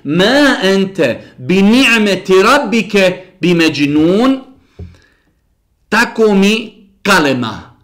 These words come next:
Uzvišeni Allah subhanahu wa ta'ala na početku ove sure zaklinje se kalemom, zaklinje se perom, zaklinje se olovkom, onim čime se zapisuje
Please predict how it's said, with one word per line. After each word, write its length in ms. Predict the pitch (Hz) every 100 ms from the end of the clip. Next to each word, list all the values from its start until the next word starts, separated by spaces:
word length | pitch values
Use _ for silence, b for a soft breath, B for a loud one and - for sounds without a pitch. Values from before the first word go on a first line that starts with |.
| -
Uzvišeni 600 | 254 208 202 - 170 170 170
Allah 360 | 208 196 175 -
subhanahu 400 | 151 165 175 143
wa 80 | 143
ta'ala 320 | 165 170 156
na 120 | 135
početku 420 | 151 165 170 165
ove 180 | 165 143
sure 460 | - 147 147 151 165 B B
zaklinje 640 | 110 156 170 165 156 143
se 280 | 143 151 139
kalemom, 460 | 143 127 110 107 104
zaklinje 480 | 127 180 170 165 143
se 160 | 151 -
perom, 320 | 165 277 123 95 B B
zaklinje 520 | 120 170 180 185 160
se 260 | 156 156 -
olovkom, 720 | 165 208 202 - 175 220 240 B B B -
onim 400 | 175 214 202 175
čime 320 | - 175 175
se 200 | 165 165
zapisuje 960 | 139 143 143 175 208 - 202 185 226 262